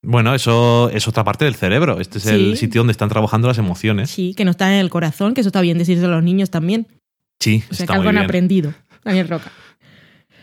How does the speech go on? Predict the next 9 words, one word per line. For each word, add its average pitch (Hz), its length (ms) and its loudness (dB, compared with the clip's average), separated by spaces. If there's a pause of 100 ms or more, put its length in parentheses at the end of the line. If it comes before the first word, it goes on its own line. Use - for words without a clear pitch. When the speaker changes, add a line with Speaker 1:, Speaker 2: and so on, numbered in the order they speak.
(160)
Speaker 2:
Daniel 220 260 0
Roca, 220 220 -2
Speaker 1:
Estos 233 160 2
Speaker 2:
que 208 100 2
sigue 226 160 2
Speaker 1:
alemanes. 226 480 -2
Speaker 2:
<laughs> - 180 -6
con 240 240 0
semi-alemán. 190 640 -2